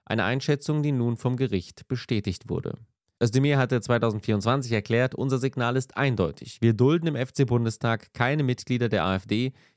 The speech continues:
die mit dem Rechtsextremismus paktieren oder das mindestens billigend in Kauf nehmen." Mit den Mitgliedern der rechtsidentischen Nachfolgepartei der S E D, den Mitgliedern von Die Linke, damit hat Özdemir kein Problem.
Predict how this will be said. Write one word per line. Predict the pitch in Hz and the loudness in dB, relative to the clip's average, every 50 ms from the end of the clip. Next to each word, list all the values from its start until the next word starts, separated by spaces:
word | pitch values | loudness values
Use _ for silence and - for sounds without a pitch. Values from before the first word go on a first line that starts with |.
| _ _ - | _ _ -2
die | 110 | 0
mit | 107 107 104 | 0 0 0
dem | 104 101 | 0 2
Rechtsextremismus | 98 110 131 131 - - - 90 113 - - - 107 107 107 101 - 107 101 - | 2 0 0 -2 -6 -6 -6 -6 -6 -4 -4 -2 -2 0 0 -2 -2 -4 -4 -2
paktieren | - 107 95 - - - - 131 151 151 143 135 | -2 -2 -2 -4 -4 -4 -2 0 0 2 0 0
oder | 117 101 139 147 151 | 0 2 2 2 2
das | 127 131 117 - | 0 0 -2 0
mindestens | 117 117 127 135 131 127 123 - - 131 117 - - | 0 0 0 0 0 -2 -4 -6 -6 -6 -6 -6 -4
billigend | 98 98 113 110 117 110 98 104 101 92 - | 0 2 2 2 2 2 2 2 0 0 -4
in | - - 123 117 | -6 -6 -4 -2
Kauf | - 113 104 95 - - | 0 2 2 0 0 -2
nehmen." | 82 80 - - - - _ _ _ _ _ _ | -4 -4 -4 -6 -10 -14 _ _ _ _ _ _
Mit | - 113 104 | 0 0 2
den | 113 104 110 | 2 2 2
Mitgliedern | 131 135 131 - 131 131 123 120 120 117 | 2 0 0 0 0 2 2 2 2 2
der | 107 104 98 95 95 92 | 4 4 4 4 2 2
rechtsidentischen | 107 117 - - - 107 104 107 104 101 104 104 - 101 98 | 0 -2 -4 -6 -6 -2 0 0 2 2 0 -2 0 -2 -2
Nachfolgepartei | 95 92 92 104 - - - 113 110 101 - 107 - 110 104 | -2 -2 -2 -4 -4 -2 0 0 0 0 -2 -2 0 0 2
der | 101 98 65 | 2 2 0
S | 92 95 - | 0 -2 -2
E | 98 90 | -4 -2
D, | 85 101 107 127 147 175 202 - _ _ _ _ _ - | 0 0 0 0 -2 -4 -6 -10 _ _ _ _ _ -10
den | - - - 113 - _ _ _ - | -10 -8 -10 -12 -14 _ _ _ -2
Mitgliedern | - 104 98 - - 107 104 104 101 101 98 95 92 | 0 0 0 0 0 0 0 2 2 2 0 -2 -2
von | - - 98 95 95 - | -2 -2 -2 0 -2 -4
Die | - - 98 98 95 | -4 -4 -2 -2 0
Linke, | 90 98 110 131 135 165 156 160 147 | 2 0 0 0 -2 -2 -2 -2 -2
damit | - 123 120 123 120 127 | -2 -2 -2 -2 -2 0
hat | 127 123 - - _ _ _ _ - | 0 0 -2 -4 _ _ _ _ -2
Özdemir | 104 107 95 117 120 120 123 127 | -2 -2 0 0 0 0 0 0
kein | - 131 131 127 135 120 | 0 0 2 2 2 2
Problem. | - 113 101 92 87 87 87 | 2 0 0 0 -2 -4 -6